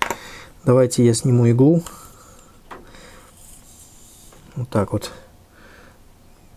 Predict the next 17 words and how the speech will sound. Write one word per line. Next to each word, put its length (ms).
Ну, 220
игла 320
у 60
нас, 360
на 100
самом 240
деле, 180
игла 180
хорошая, 500
она 140
гладкая, 380
как 220
минимум. 440
Ну, 360
джаз 300
есть 180
джаз. 420